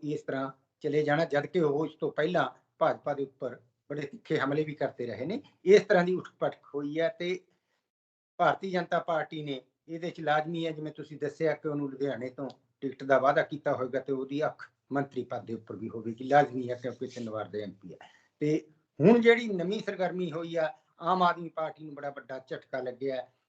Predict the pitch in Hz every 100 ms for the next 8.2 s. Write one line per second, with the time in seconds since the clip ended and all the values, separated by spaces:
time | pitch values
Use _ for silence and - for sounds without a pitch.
0 | _ 160 160 156 139 135 135 127 143 160
1 | 165 - 131 127 127 160 - 151 147 143
2 | 135 127 127 - 113 135 - 131 123 -
3 | - _ 160 151 165 170 - 143 139 127
4 | 135 - 151 139 _ _ _ 165 156 175
5 | 156 131 - _ - - 170 160 185 -
6 | 160 147 147 156 170 - 147 160 170 170
7 | 143 - _ _ _ _ _ _ - 170
8 | 160 151